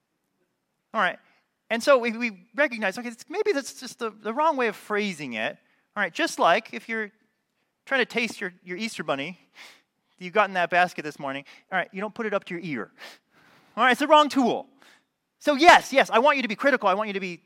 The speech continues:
to look at the evidence, but it's not so much a science, it's a, it's a historian,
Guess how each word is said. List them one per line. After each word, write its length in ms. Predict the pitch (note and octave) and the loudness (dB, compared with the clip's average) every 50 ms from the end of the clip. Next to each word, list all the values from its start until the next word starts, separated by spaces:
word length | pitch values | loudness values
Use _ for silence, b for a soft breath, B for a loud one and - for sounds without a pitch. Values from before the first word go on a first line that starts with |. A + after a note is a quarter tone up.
| _ _ - | _ _ -8
to 100 | F#3 G3 | -6 -2
look 220 | A3+ D4 C#4 - | 0 0 0 0
at 40 | A3 | -4
the 120 | G#3+ G#3 A3+ | -2 0 0
evidence, 320 | A#3 G#3+ G#3 F3+ D#3+ - | 0 0 0 -6 -6 -6
but 320 | D3 - A#3+ F#3 - - b b b b b b _ _ _ _ _ _ _ _ _ _ _ _ _ _ _ _ _ | 0 4 4 4 2 0 b b b b b b _ _ _ _ _ _ _ _ _ _ _ _ _ _ _ _ _
it's 160 | F3 - - | -18 -10 -4
not 220 | A#3 D#4 F#4 - | -2 -2 -2 -2
so 180 | - - D4 B3+ | -2 -2 -2 0
much 280 | B3 A#3+ A3 - - - | 0 -2 -2 -4 -10 -14
a 80 | - - | -16 -18
science, 720 | - - - - - A#3 G#3 F3+ E3 D3+ C#3+ C3+ - - | -18 -16 -16 -12 -8 -4 -4 -2 -2 -4 -6 -8 -10 -14
it's 140 | F3+ - - | -14 -8 -2
a, 300 | G#3 F#3+ F3 E3+ - - _ _ _ _ _ _ _ _ _ _ _ _ _ _ _ _ _ _ _ _ _ _ _ _ _ _ | 0 0 0 0 -2 -6 _ _ _ _ _ _ _ _ _ _ _ _ _ _ _ _ _ _ _ _ _ _ _ _ _ _
it's 100 | - - | -16 -14
a 40 | D3 | -12
historian, 720 | E3+ D#3+ - - B3 C4 B3+ G#3 D3+ B2+ G#2 G2 F#2+ | -12 -10 -8 -6 -6 -4 -4 -4 -6 -8 -12 -14 -16